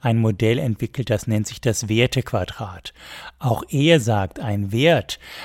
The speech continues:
hat immer auch einen Gegenwert, eine Übertreibung oder eine Untertreibung. Das heißt, auch da geht es darum, das richtige Maß zu finden.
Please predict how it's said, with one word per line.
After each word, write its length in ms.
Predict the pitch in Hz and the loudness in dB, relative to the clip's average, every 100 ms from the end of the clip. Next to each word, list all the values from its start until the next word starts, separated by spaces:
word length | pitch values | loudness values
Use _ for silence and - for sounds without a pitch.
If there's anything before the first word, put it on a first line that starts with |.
| - | -10
hat 220 | - 135 - | -2 -2 2
immer 380 | 254 262 139 - | 4 4 4 2
auch 500 | 110 139 - - - | 4 2 -2 -10 -4
einen 580 | 110 107 110 107 104 | 0 2 0 0 -4
Gegenwert, 840 | 101 120 170 190 143 139 131 123 - - | -2 0 4 4 4 2 0 0 -4 -6
eine 220 | - 113 | 0 2
Übertreibung 1120 | 135 117 104 - - - 117 156 151 151 147 - - - | 2 0 0 -2 -6 -2 0 2 2 2 2 -4 -16 0
oder 300 | 147 143 135 | 4 4 4
eine 220 | 123 123 | 2 0
Untertreibung. 1000 | 131 156 147 117 - 123 104 101 107 95 | 2 2 2 0 -2 -6 -6 -8 -10 -12
Das 200 | 107 - | -12 -4
heißt, 280 | 123 131 - | -2 -2 -2
auch 180 | 127 - | -6 -2
da 280 | - 117 131 | 2 2 2
geht 240 | - 113 | 0 -6
es 140 | - | -4
darum, 400 | - 110 110 113 107 - - - - | 0 2 2 0 -2 -10 -20 -12 -4
das 240 | 117 - | -2 0
richtige 640 | 110 135 - - 123 123 | 0 0 -4 -4 -2 0
Maß 600 | 113 117 113 139 131 - | 2 4 4 2 -2 -8
zu 140 | - 113 | -6 -6
finden. 520 | - 101 95 113 | -4 -4 -4 -8